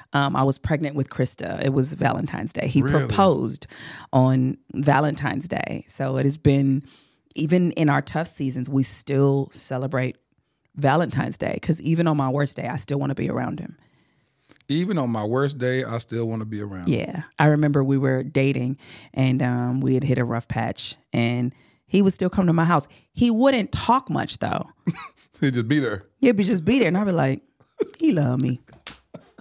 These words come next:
Speaker 1: This dude love me."
Speaker 2: You just sitting there like that.
Speaker 1: Yep.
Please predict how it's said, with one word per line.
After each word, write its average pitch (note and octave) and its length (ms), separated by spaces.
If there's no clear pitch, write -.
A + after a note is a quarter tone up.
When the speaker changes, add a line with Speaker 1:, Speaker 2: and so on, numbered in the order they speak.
Speaker 1:
This G3+ 140
dude B2+ 220
love B2+ 260
me." C3 220
Speaker 2:
You G#2 80
just - 120
sitting G2+ 140
there G2 80
like G2+ 160
that. E3+ 60
Speaker 1:
Yep. E3 400